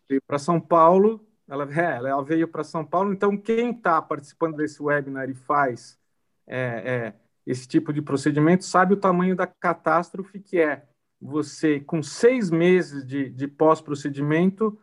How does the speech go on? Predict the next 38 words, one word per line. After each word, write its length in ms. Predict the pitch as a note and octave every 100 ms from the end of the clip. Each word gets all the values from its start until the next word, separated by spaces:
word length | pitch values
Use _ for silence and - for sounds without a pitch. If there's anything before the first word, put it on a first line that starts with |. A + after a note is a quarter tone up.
| _ _ _ - -
é, 180 | C#3 C#3+ D3
receber 400 | D#3+ - D#3 F3+
essa 180 | F#3+ F#3
paciente 460 | - D#3 E3+ E3
de 80 | E3+
volta 420 | C#3+ D#3+ G3 F#3+
com 200 | G3+ -
um 200 | F3+ F3
stent 360 | E3+ - D#3 D3+
de 80 | D3+
quatorze 640 | D3+ C#3+ - F#3 G3+ G3
por 180 | - D#3
dez 260 | C#3+ D3 C#3+
centímetros, 840 | C#3+ C#3+ D#3 F3 F#3+ F#3+ G3 - _ _ _ _ _
é, 720 | - D3 C#3+ C#3 C3+ C3 A#2+ - _ _ _ -
no 240 | D3+ F3
átrio, 460 | E3+ F3+ - F#3 F3
no 180 | D#3+ D#3
ventrículo 560 | E3 D#3 G3 F#3+ G3
direito 460 | F#3+ F3+ D#3+ D#3+ D#3+
dela, 460 | C#3+ C#3 D#3 F3 F3+
e 60 |
ela 160 | F3 E3+
ter 160 | F3
que 180 | E3 D#3+
ir 40 | D3+
pra 140 | D#3
uma 180 | D3 C#3+
cirurgia 520 | - D3 C#3 B2 C3+
cardíaca 680 | - D#3+ D#3+ D#3 F3 F3+ F3+
pra 160 | F3
retirada 480 | E3 E3+ E3 D3+ D3
desse 300 | D3+ D3 D3
stent, 400 | - D3+ E3 E3+
um 100 | E3
stent 300 | - D#3+ D3+
fraturado 640 | - D3+ D3+ D3+ C#3 D3
lá. 220 | E3 A#2+